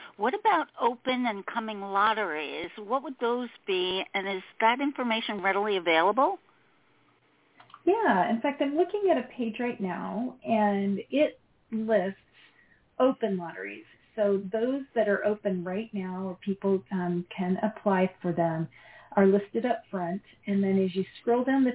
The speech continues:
Speaker 2: page, you'll see those that are coming soon. You know, something to think about when you think about the lotteries, these are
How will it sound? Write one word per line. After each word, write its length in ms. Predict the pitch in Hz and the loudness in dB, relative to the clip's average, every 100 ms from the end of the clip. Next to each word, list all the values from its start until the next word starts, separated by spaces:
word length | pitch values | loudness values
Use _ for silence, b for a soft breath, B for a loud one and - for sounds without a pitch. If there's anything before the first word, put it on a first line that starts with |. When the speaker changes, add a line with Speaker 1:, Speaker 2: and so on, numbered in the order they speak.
| - | -2
Speaker 2:
page, 280 | 294 233 185 | 0 0 2
you'll 140 | 190 190 - | -2 -2 2
see 160 | 233 220 | 2 6
those 260 | 208 208 202 | 4 4 2
that 140 | 196 185 | -4 -4
are 100 | 180 | -8
coming 320 | - 180 170 165 - | -8 -6 -6 -8 -8
soon. 360 | 185 170 156 - B B B B | -8 -6 -10 -14 B B B B
You 80 | 254 | 4
know, 140 | 262 - | 4 2
something 280 | 403 466 403 | -2 0 0
to 120 | 320 | 0
think 200 | - 240 - | -2 -6 -6
about 440 | - 196 190 185 - | -2 0 0 -4 -6
when 160 | 214 202 | -4 -2
you 100 | 196 | -2
think 160 | 220 202 | -4 -4
about 240 | 196 175 | -4 -4
the 40 | 185 | -6
lotteries, 640 | 175 185 190 180 180 180 _ b b _ - 196 | -6 -4 -4 -4 -6 -10 _ b b _ -6 2
these 260 | 277 349 339 - | 4 4 2 -2
are 260 | 220 214 | -2 -2